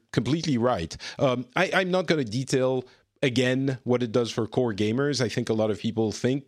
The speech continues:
uh, streaming is not for them because they are thinking about the pos-, possibilities, uh, that it afford-, well,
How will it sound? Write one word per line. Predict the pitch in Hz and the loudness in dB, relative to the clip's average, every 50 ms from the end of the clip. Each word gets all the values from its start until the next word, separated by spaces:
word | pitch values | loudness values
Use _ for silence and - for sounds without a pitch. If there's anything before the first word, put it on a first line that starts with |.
| _ - - - _ - | _ -16 -16 -12 _ -2
uh, | 135 113 107 107 104 | 0 0 2 0 0
streaming | - - - 139 143 143 143 139 135 | -2 -2 -2 -2 0 0 0 0 0
is | 120 101 120 | 0 0 0
not | 127 123 - | 0 0 0
for | - 117 104 | 0 0 2
them | 117 147 185 202 202 - - - - - - - _ _ - 143 | 2 2 0 -2 -4 -6 -8 -16 -16 -18 -20 -20 _ _ -4 -2
because | 131 123 - - 147 131 117 101 | -2 0 2 2 2 2 2 0
they | 139 127 123 | 0 2 2
are | 117 117 117 | 2 0 -2
thinking | - - - 175 208 226 214 185 156 151 | -4 -2 -2 0 0 2 0 0 0 2
about | 131 127 120 104 95 | 2 2 2 0 0
the | 117 104 | -2 -2
pos-, | - 135 131 - - | 0 0 -2 -2 -2
possibilities, | - - 127 120 - - 110 120 123 120 117 - - 120 113 104 101 - - - - - - - | 0 0 0 2 2 0 0 2 2 0 0 -2 -2 -2 -2 -2 -4 -6 -10 -16 -20 -20 -10 -2
uh, | - 123 113 113 117 120 | 0 2 2 2 0 0
that | 131 117 120 117 113 - - | 2 2 2 2 2 -2 -2
it | - 131 113 | 0 0 0
afford-, | 107 - - 170 185 - - - 123 131 - - _ - - - | 0 0 0 0 0 -2 -4 -10 -16 -16 -16 -18 _ -12 -4 2
well, | 139 131 113 95 | 2 2 2 0